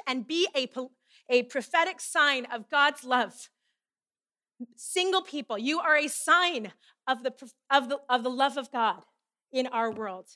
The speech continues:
So let's live in the fullness of our lives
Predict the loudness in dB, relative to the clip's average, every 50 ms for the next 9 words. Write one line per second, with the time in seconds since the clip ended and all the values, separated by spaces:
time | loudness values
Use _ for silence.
0 | _ _ _ _ _ _ _ _ _ _ _ -2 0 0 0 2 0 -4 -4 -4
1 | -4 -4 -2 0 2 2 0 0 -4 -10 _ _ -20 _ -6 -2 0 0 0 -2
2 | -2 0 0 2 2 0 -2 -2 -2 -2 -2 0 0 0 0 0 -2 -4 -4 -4
3 | -4 -4 -6 -6 -8 -10 -10 -12